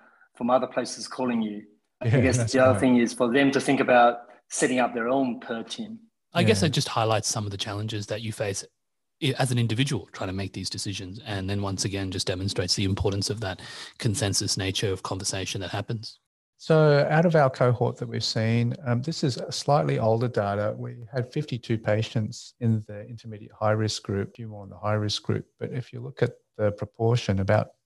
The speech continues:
Speaker 2: twenty-one percent were high risk P E, fifty-eight percent were intermediate high, and twenty-one percent were intermediate low risk when we ended up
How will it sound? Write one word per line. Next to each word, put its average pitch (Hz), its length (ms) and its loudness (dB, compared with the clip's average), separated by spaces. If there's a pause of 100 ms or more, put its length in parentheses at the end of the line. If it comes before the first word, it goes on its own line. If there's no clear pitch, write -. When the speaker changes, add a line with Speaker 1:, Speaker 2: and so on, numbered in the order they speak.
Speaker 2:
twenty-one 113 400 6
percent 110 380 2
were 110 100 -2
high 110 180 4
risk 107 240 2
P 107 100 2
E, 117 440 4 (460)
fifty-eight 107 440 2
percent 113 300 2
were 110 100 0
intermediate 104 500 -2
high, 110 340 4
and 98 160 2
twenty-one 98 380 0
percent - 360 -8
were 95 420 -2 (140)
intermediate 98 500 0
low 92 180 6
risk 92 420 2 (520)
when 101 160 -16
we 98 320 -2
ended 101 200 -6
up 92 80 -16